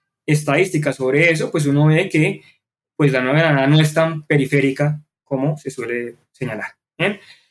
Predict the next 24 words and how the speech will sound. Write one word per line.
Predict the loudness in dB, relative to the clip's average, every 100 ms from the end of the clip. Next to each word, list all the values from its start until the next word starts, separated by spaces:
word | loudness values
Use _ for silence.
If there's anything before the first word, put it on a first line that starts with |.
| _
Y | 0 4
el |
último | 4 4 2 2 0 0
es, | 2 0 -2 -2
naturalmente, | 0 2 4 4 2 2 0 0 0 0
el | 0
problema | 0 0 2 2
de |
mil | 2 2
ochocientos | 0 -6 -2 0
ocho, | 2 2
mil | 2
ochocientos | 0 -4 -2 0
diez. | 0 -2 -12 _ _ _ _ _ _ _ _ _ _
Eh, | -2 2 4 6 6 6 2 -8 _ _
que | 4 4 4 0 0
cuando | 2 4
yo | 2
me | 2
postulé | 0 0 2
al | 2
premio | 4 4 2
Tulio | 2 2 4
Halperin, | 2 2 2 0 -4